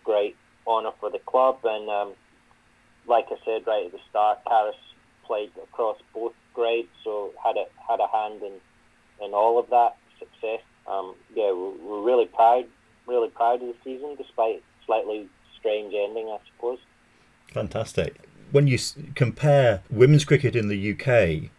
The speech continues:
Speaker 2: to women's cricket in Australia, what, what are the main differences that you're seeing in terms of, uh, of its profile,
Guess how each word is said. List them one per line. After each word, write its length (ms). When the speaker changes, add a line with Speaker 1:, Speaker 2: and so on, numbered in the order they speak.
Speaker 2:
to 260
women's 260
cricket 260
in 360
Australia, 480
what, 300
what 180
are 60
the 80
main 520
differences 720
that 140
you're 140
seeing 360
in 120
terms 400
of, 280
uh, 120
of 200
its 160
profile, 640